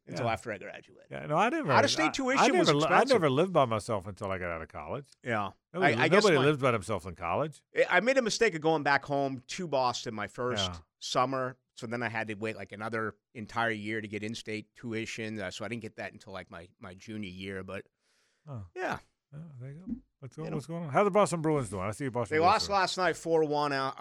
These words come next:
Speaker 2: Are they, like,
Speaker 1: after a, um,
Speaker 2: fifty-eight and one or whatever they
Speaker 1: Yeah,
Speaker 2: normally
Speaker 1: they,
Speaker 2: are?
Speaker 1: they don't have the record that they had a year ago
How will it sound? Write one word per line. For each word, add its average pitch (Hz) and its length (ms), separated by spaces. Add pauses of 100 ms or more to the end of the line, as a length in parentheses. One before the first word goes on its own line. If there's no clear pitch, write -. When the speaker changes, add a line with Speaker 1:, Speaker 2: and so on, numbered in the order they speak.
(240)
Speaker 2:
Are 151 100
they, 180 80
like, 170 180
Speaker 1:
after 196 140
a, 196 60
um, - 80
Speaker 2:
fifty-eight 170 300
and 127 120
one 156 260
or 139 100
whatever 143 260
they 139 140
Speaker 1:
Yeah, 180 220
Speaker 2:
normally 190 180
Speaker 1:
they, - 40
Speaker 2:
are? 135 80
Speaker 1:
they 185 140
don't 214 180
have 208 240
the 160 100
record 156 340
that 135 120
they 123 140
had 123 140
a 110 40
year 110 260
ago 92 300